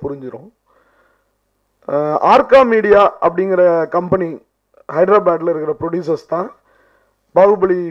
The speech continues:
டூ உடைய producers. அவங்க வந்து, அஹ், K Productions ராஜராஜன் சாருக்கு, அஹ், தமிழக விநியோக உரிமையும் உலக overseas விநியோக உரிமையும் கொடுத்துருக்காங்க.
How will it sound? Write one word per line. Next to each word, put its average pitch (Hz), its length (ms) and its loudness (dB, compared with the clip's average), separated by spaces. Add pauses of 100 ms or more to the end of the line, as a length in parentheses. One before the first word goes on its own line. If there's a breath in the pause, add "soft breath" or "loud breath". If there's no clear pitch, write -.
டூ 175 160 -2
உடைய 156 340 -4
producers. 139 540 -10 (360)
அவங்க 208 320 2
வந்து, 170 320 2 (1120 soft breath)
அஹ், 143 720 0 (600)
K 220 180 4
Productions 196 640 0 (280)
ராஜராஜன் 190 760 4
சாருக்கு, 160 380 -4 (880)
அஹ், 156 300 2
தமிழக 240 440 6
விநியோக 190 420 0
உரிமையும் 160 580 -6 (600)
உலக 220 300 6 (600)
overseas 214 540 4
விநியோக 175 380 -2
உரிமையும் 160 340 -8
கொடுத்துருக்காங்க. 120 480 -8